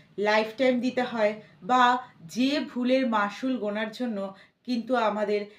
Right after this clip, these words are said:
একটা ভালো সম্পর্ক নষ্ট হয়ে যায়। কিছু কিছু ভুল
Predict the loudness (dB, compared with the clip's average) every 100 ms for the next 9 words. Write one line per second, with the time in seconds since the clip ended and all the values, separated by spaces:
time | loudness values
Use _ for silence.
0 | _ -10 -2 -2 0 -2 0 0 -4 -6
1 | -8 -6 -8 -4 -4 -4 -10 _ -8 -4
2 | -4 -6 -6 -4 0 0 2 0 -2 -12
3 | _ -2 -2 -4 -4 -4 -4 -6 -6 -4
4 | -4